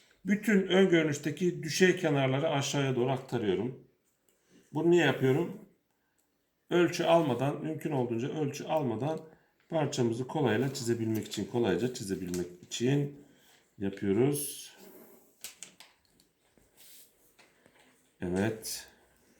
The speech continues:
Yaptık. Sonra geliyorum <clears throat> üst gör-, sol yan görünüşteki iki kenarımızı buraya aktarmak için.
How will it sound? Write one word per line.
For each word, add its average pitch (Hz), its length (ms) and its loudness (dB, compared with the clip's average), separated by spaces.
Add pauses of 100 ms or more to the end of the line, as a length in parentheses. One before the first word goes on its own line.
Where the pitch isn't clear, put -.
(1800)
Yaptık. 120 580 -2 (1000)
Sonra 160 360 4
geliyorum 165 640 4 (380)
<clears throat> - 400 -10
üst 165 240 0
gör-, 135 380 -4
sol 170 260 2
yan 165 180 4
görünüşteki 139 680 0 (640)
iki - 240 -12
kenarımızı 127 600 2
buraya 120 200 2
aktarmak 104 460 -2
için. 180 280 -4